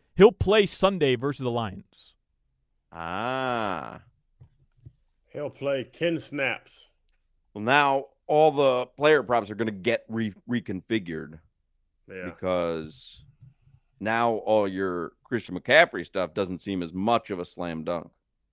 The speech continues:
Speaker 3: I know. 'Cause of
Speaker 2: But
Speaker 3: that
Speaker 2: you can get it all now. Like, if you still think he's gonna get the majority of the work and that Deebo's not gonna play a ton of snaps, all the McCaffreys, I'm guessing, are gonna get lowered, and you can buy in again. You could actually sell your bets and then buy in again lower.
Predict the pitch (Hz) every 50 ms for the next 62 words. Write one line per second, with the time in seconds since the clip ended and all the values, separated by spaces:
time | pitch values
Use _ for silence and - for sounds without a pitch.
0 | _ - 101 95 92 92 95 101 101 95 92 87 85 85 - - - _ - -
1 | 110 104 135 131 110 156 156 - 147 127 117 104 135 160 180 185 156 135 127 123
2 | 120 113 113 113 113 95 76 117 110 110 104 135 165 147 - - 196 190 185 180
3 | - 190 175 151 139 170 165 143 120 160 156 143 123 143 147 117 - 135 131 123
4 | 110 135 139 135 131 127 120 127 156 202 202 180 139 - 131 117 120 110 95 127
5 | 131 127 127 123 107 123 120 120 - 110 101 - 131 139 147 135 - 123 117 107
6 | 101 - - 110 107 104 95 95 - _ _ _ _ _ _ _ _ _ _ _
7 | _ _ _ _ _ _ _ - 139 160 180 170 135 120 - 139 147 165 165 147
8 | 131 107 104 104 104 90 139 156 165 151 - 113 104 101 101 98 110 113 98 107
9 | 85 - 92 107 135 156 151 131 101 92 90 90 98 110 123 - - - 104 104
10 | 101 101 101 - 107 90 85 90 92 95 95 92 90 92 92 87 85 87 92 101
11 | 113 107 - - 98 104 131 127 110 - - 135 143 - - - - - 151 160
12 | 165 143 113 107 95 85 92 90 85 - - - - - - - 98 95 92 90
13 | 85 85 92 98 101 98 95 90 87 82 87 87 85 80 80 85 98 92 - -